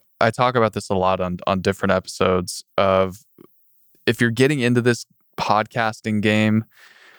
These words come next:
expecting to be Joe Rogan overnight, it's not gonna happen. I know that's not something you wanna hear, but it is something that you need to hear. And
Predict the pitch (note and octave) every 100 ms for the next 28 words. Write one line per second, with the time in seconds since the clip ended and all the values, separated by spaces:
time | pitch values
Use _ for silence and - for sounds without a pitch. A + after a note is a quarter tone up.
0 | - - - A#2 A#2 A2 G#2+ G2 G#2+ G2+
1 | G2 G2 G#2+ F2+ G2+ G2 F#2 G2 - F#2
2 | G#2 A2+ G#2 F#2 F2+ F#2+ F#2+ F#2 F#2+ F#2+
3 | F#2+ F#2+ - G2+ - G#2 G#2+ B2+ A#2 A#2+
4 | A#2 A2 G2 - A2 B2 G2+ G2 F#2+ F#2
5 | G2+ - G#2 A2 G#2 E2 F#2 F#2+ G#2+ B2
6 | A#2+ C3 C3 C3+ - _ _ _ _ _
7 | _ _ A2+ A2 A2 A2 A2